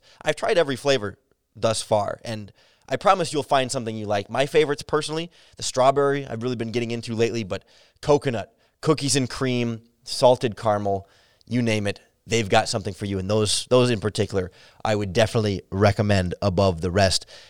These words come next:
And to help you try it out for yourself, if, trust me, tasting is believing,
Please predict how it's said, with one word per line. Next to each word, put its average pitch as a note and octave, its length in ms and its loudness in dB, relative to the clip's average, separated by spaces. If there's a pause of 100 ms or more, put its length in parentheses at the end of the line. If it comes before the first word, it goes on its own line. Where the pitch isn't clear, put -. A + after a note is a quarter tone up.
And A#2+ 320 -4 (120)
to C3 140 -4
help D#3+ 280 0
you D#3 80 -8
try C3+ 240 2
it B2+ 80 4
out - 180 2
for B2 180 -4
yourself, G2+ 680 -4
if, - 160 -20
trust C#3+ 240 0
me, G#2+ 120 -4
tasting B2+ 420 -4
is A2 160 -6
believing, G#2+ 420 -2